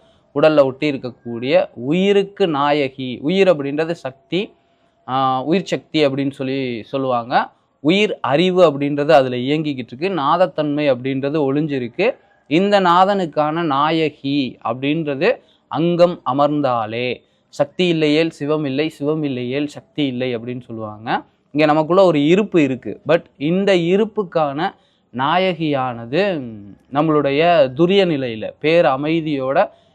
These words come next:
இருக்கக்கூடிய இயக்கமானது இந்த அமைதியை இணைத்து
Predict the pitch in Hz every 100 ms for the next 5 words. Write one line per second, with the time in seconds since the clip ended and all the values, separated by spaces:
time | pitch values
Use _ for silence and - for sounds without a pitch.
0 | _ 170 202 214 185 170 156 143 156 175
1 | 190 170 151 143 143 196 - 139 135 95
2 | - 131 170 214 220 214 220 196 - -
3 | _ _ 143 165 196 214 220 190 - 254
4 | -